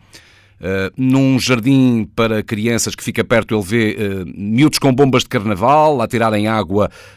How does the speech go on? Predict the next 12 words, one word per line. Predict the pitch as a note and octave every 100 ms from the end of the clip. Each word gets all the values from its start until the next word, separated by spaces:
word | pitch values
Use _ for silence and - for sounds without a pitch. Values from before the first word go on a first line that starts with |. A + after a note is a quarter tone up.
| -
eh, | F#2 -
uns | A#2 G#2+ F2
aos | F2+ F2 -
outros, | C#3+ E3 C3 -
a | G2+
destruírem | - - B2+ C3+ D3+ A2 F#2
a |
vedação | E2 D#2+ G2 - G2
do | F#2+
jardim | G2+ F#2+ G2+
ao | F2
pontapé, | G2 F#2+ F2 G#2+ B2+ C3+